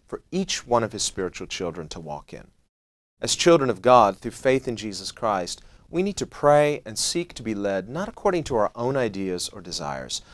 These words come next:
but according to God's will and God's desires.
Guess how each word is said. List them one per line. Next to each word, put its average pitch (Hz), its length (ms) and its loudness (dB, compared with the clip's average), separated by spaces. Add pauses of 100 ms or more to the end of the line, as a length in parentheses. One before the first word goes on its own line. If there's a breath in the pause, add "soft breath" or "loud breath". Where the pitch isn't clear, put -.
(160 soft breath)
but - 120 -2
according 131 320 2
to 113 100 -6
God's 110 420 2
will 90 300 -8 (180)
and 98 140 -14
God's 87 300 -4
desires. - 720 -10